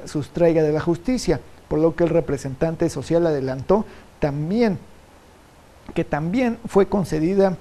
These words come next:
por el juez de control como medida cautelar la prisión preventiva necesaria y asimismo adelantó que el masculino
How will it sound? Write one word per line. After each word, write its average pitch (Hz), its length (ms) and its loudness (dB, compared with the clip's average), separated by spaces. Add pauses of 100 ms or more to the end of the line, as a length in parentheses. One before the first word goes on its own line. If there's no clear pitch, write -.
por 185 220 2 (140)
el 147 340 -2
juez 185 220 4
de 180 80 0
control 180 440 0
como 170 280 -2
medida 170 340 4
cautelar 185 580 2 (320)
la 185 200 2
prisión 175 420 0
preventiva 160 560 2
necesaria 208 640 4 (240)
y 196 140 2
asimismo 180 640 2
adelantó 185 600 4
que 180 80 -2
el 151 80 0
masculino 170 640 -2